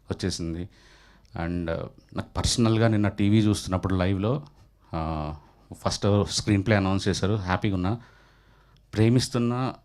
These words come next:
రోహిత్" అని చూడగానే నాకు డబుల్ హ్యాపీ అనిపించింది అసలు. "The song deserves and, uh, Rohit deserves. I'm super happy for you, Rohit." ధీరజ్ ఈరోజు నాకు ఎస్కేఎన్కి మధ్య ఇప్పటికి కూడా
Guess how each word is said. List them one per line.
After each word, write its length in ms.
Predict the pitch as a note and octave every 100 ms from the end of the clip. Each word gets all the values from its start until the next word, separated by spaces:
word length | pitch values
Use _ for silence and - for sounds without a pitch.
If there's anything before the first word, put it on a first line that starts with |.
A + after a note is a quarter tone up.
| -
రోహిత్" 360 | G#2 G#2+ B2 A#2+
అని 80 | G#2
చూడగానే 300 | A2 G2 G#2+
నాకు 340 | A2 G2 G2+ - _ _ _ - - - - _
డబుల్ 240 | F2+ A2+ B2+
హ్యాపీ 260 | A#2 A#2
అనిపించింది 420 | G2 F2+ F2 F2+ D#2+
అసలు. 220 | E2 D2 - - - - _ - _ _ - - -
"The 120 | F#2+
song 440 | G#2+ - A#2 C#3 B2
deserves 440 | A2+ A#2 C#3+ D3+ - -
and, 160 | G2 F#2
uh, 100 | F#2 - - -
Rohit 300 | F#2+ G#2+ F2 F2
deserves. 300 | E2+ F2+ F#2 - -
I'm 100 | F2
super 420 | - B2+ C3 G#2
happy 200 | - D#2+
for 120 | D#2 D2+
you, 80 | D#2
Rohit." 280 | - E2+ - - - - - - - - - - - - - - - - - - - - - - - - - - - - G2
ధీరజ్ 380 | F#2 G2 G2+ F#2+
ఈరోజు 360 | F#2+ F#2 F2+ F#2
నాకు 460 | F#2 F2+ G#2 F#2+
ఎస్కేఎన్కి 440 | F2 - F#2 F2 F2+
మధ్య 240 | E2+ F2
ఇప్పటికి 320 | F2 E2+ E2
కూడా 280 | F2 F2+